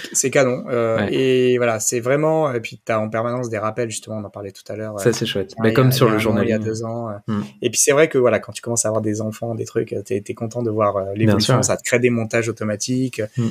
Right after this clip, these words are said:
Speaker 1: tu peux voir les photos en fonction de localisation. Bref, je suis tombé amoureux de ce truc-là. Et donc, euh, je, je, j'ai assez rapidement, euh, payé, euh, pour, euh, bénéficier, en fait, de la, euh, de plus de stockage et puis surtout de, de, de, de, de ne pas avoir de compression sur mes fichiers.
Speaker 2: Oui.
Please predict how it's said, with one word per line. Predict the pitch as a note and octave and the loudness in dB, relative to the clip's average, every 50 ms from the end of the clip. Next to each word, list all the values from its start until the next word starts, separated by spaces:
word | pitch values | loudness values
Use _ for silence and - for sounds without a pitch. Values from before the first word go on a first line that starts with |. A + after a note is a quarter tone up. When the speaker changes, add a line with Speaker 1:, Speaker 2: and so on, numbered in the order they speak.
| - - | -6 -10
Speaker 1:
tu | - _ | -18 _
peux | - | -2
voir | A2+ A2 A2 | 0 2 2
les | A2 | 2
photos | G#2+ - - A2+ - A2+ | 0 -2 -6 -6 -4 -6
en | A2 | -6
fonction | G#2+ - A2+ G#2+ - | -6 -8 -12 -12 -10
de | G#2+ G#2+ | -8 -8
localisation. | G#2+ A2 A2 G#2+ G#2+ A2 G#2 - C#3+ C#3+ | -8 -8 -6 -6 -6 -4 -6 -6 -4 0
Bref, | B2 C3+ C#3 C#3 | 2 2 2 2
je | |
suis | - - | -2 -2
tombé | - A#3 A#3 | 0 2 2
amoureux | A3+ G#3+ F3+ E3+ F3 | 4 6 6 6 6
de | F3 E3+ | 4 4
ce | - | -2
truc-là. | B2+ - B2 - A#2+ A#2 D3 - - - - - - _ _ _ | -8 -10 -6 -2 0 -2 -2 -2 -10 -20 -20 -20 -20 _ _ _
Et | C#3+ C#3 | 0 2
donc, | C#3 E3 G3+ G#3+ G#3 D3 | 4 4 2 4 4 4
euh, | C3+ B2+ | 4 4
je, | B2 - - B2 A#2+ A#2+ | 4 2 0 0 0 0
je, | A2+ - - - A#2+ A2 | -2 -4 -6 -6 -6 -6
j'ai | G#2+ G#2+ G#2+ | -4 -2 0
assez | A2 A#2+ B2+ - - E3+ | 0 2 2 2 4 4
rapidement, | D#3+ C#3+ - - C3+ C#3 C#3+ C#3+ C#3 B2+ | 4 4 2 -2 -4 -2 -2 0 0 -2
euh, | A2+ A2+ _ - | -2 -4 _ 0
payé, | D3 C#3+ C#3 C#3+ D3 D3 _ _ - | 2 2 4 2 2 0 _ _ -8
euh, | B2+ G#2+ G#2 G#2+ _ _ _ | -8 -8 -8 -8 _ _ _
pour, | - B2+ B2 A2+ A2+ | -2 0 2 2 2
euh, | A2 | 2
bénéficier, | G#2+ A2 A#2 B2+ C3 B2+ - - A#2 - - D3 | 2 2 2 2 2 2 -2 0 -2 0 0 -2
en | C3 | -6
fait, | - - A#2+ - - | -4 -6 -8 -6 -4
de | A2 G#2+ A2 G#2+ | -8 -4 -4 -4
la, | G#2 G#2 G2+ G2+ G2+ - - - - - - - - - _ _ _ - | -2 -2 -4 -4 -6 -10 -16 -20 -20 -18 -18 -18 -20 -20 _ _ _ -10
euh, | - A#2+ A#2 | -6 -6 -6
de | A2+ A#2 | -4 -6
plus | A#2 - F3 E3 D#3 | -2 0 0 2 2
de | D#3+ | 2
stockage | C#3 - - D3 - E3 E3 D#3 D3 | 2 2 0 4 6 6 4 6 2
et | |
puis | A#2 - - | -2 -2 -4
surtout | - C#3+ C3 - D#3 | -6 -6 -8 -10 -4
de, | C3+ B2 A#2+ A#2 | -2 0 0 0
de, | A2+ A2+ A#2 A#2 | -2 -2 -4 -4
de, | A#2 A#2 A#2+ A#2+ A#2 A2+ | -2 -2 0 0 0 0
de, | A2+ A#2 A#2 A#2+ C3+ - - - - - - - - - - - _ _ _ - - | 0 -2 -2 -2 -4 -12 -14 -16 -16 -16 -18 -20 -20 -20 -20 -20 _ _ _ -20 -10
de | C3 B2 | -6 -4
ne | B2 B2 | -4 0
pas | A#2 E3 E3 | 2 4 4
avoir | D#3+ D3+ D#3 D3+ | 6 6 4 4
de | C#3 C3 | 4 2
compression | - - D#3+ C#3+ - - C#3+ C3+ - D3+ D3+ | 0 -2 -6 -6 -2 -2 -2 -2 -2 -4 -4
sur | - - B2 | -6 -6 -4
mes | A#2+ A#2 | -6 -6
fichiers. | A2+ - - A#2 - - A2 - _ _ _ _ _ _ - - | -8 -8 -6 -6 -4 -4 -4 -8 _ _ _ _ _ _ -6 0
Speaker 2:
Oui. | C3 A#2+ A#2 B2+ | 0 2 2 0